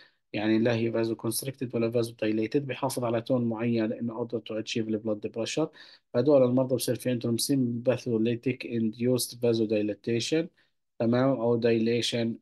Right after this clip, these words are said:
It is more severe in the hypovolemic patients. ليش؟ لأنه already البيشنت عندهم هايبوفوليميا، وبالتالي عندهم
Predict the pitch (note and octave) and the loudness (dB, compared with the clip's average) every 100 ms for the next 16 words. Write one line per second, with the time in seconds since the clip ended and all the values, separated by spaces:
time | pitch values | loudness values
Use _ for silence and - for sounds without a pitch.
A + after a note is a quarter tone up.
0 | - B2 B2 A2+ A#2 C#3+ C#3 C#3+ C3 C#3+ | -10 -6 -4 0 4 4 2 0 2 4
1 | C3+ B2+ B2 B2+ C3 B2+ A2+ A#2+ A#2 A#2 | 4 2 0 0 -2 -2 -2 0 0 -4
2 | - A2+ A2 - C#3 D3 - C3 B2+ C3+ | -4 -2 0 2 0 0 -2 4 6 6
3 | C#3 - _ _ _ _ A#2+ C#3 C3 C#3+ | 2 -8 _ _ _ _ -2 0 2 4
4 | D#3 C#3+ C3 A#2+ B2 A#2 A2+ A2 B2 A2+ | 4 4 2 2 0 0 -6 -6 -6 -2
5 | A2 A#2+ B2 A#2 A2 A2+ A2 G#2 A2+ C3 | 0 2 2 2 0 2 4 2 0 0
6 | A#2 A#2 A#2 A#2+ A2+ A2+ A#2 | -2 -4 -2 0 0 0 -2